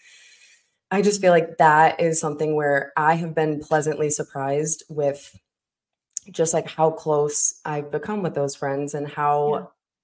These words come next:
Speaker 1: you know, maybe if we weren't long distance, maybe we wouldn't be, like, I'm sure we would still be close, but it's, like, really, I feel like, healthy too at the same time to learn how to work with that. Um, but Laura,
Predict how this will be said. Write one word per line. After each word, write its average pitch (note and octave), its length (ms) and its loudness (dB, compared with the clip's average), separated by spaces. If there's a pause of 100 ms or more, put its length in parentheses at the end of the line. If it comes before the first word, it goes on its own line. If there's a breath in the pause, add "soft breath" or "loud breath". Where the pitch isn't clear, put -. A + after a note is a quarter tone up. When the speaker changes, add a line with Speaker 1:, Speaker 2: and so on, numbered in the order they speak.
Speaker 1:
you F3+ 120 -6
know, D#3 80 -2
maybe E3 260 -2
if E3+ 180 -10
we D#3 300 -6 (160)
weren't E3 280 -4
long D3 200 -4
distance, D3 340 -6
maybe D3 220 -8
we D3+ 140 -8
wouldn't D3 340 -8 (180)
be, B3 300 -8
like, B3+ 340 -10
I'm F#3 140 -2
sure A3+ 160 0
we G#3 100 2
would D#3+ 140 0
still D3+ 140 -2
be C#3+ 100 -8
close, C#3+ 280 0
but - 280 -4 (640 soft breath)
it's, G3 280 -2
like, F3+ 320 0 (140)
really, E3 800 0 (240)
I E3 80 0
feel D#3+ 160 -2
like, C#3+ 100 -4
healthy C3+ 460 -6
too C#3 160 -4
at C3 100 -4
the C#3+ 80 -6
same C#3 260 -4
time C3+ 320 -10
to C3+ 240 -12 (100)
learn C#3 300 -8
how C3+ 60 -16
to C#3 100 -4
work C3 220 -10
with C#3+ 140 -8
that. D3+ 260 -6 (680 soft breath)
Um, - 520 -2
but F#3+ 200 6
Laura, F#3 400 6